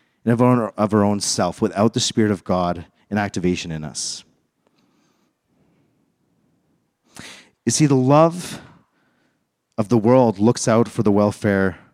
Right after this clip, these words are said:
of ourself. The love of God looks for the welfare of others over self. The, a true love, a pure love that comes from God is one that glorifies God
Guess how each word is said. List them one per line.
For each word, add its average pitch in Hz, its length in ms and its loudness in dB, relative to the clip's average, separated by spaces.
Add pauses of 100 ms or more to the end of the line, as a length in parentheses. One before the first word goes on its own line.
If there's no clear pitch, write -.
(200)
of 87 120 -8
ourself. 82 640 -8 (1600)
The 120 60 2
love 135 180 4
of 139 140 2
God 127 240 4
looks 127 160 -2
for - 80 -2
the 117 80 2
welfare 113 360 0
of 92 100 -4
others 95 720 -6 (520)
over 90 200 -4
self. - 640 -10 (1400)
The, - 200 -2
a 120 60 0
true 165 360 2
love, 92 640 0
a - 60 -10
pure 165 280 2
love 135 160 4
that 120 80 2
comes 127 200 -2
from 131 180 -2
God 92 300 0
is 92 140 -6
one 107 200 2
that 110 100 -2
glorifies 113 580 2
God 87 500 -4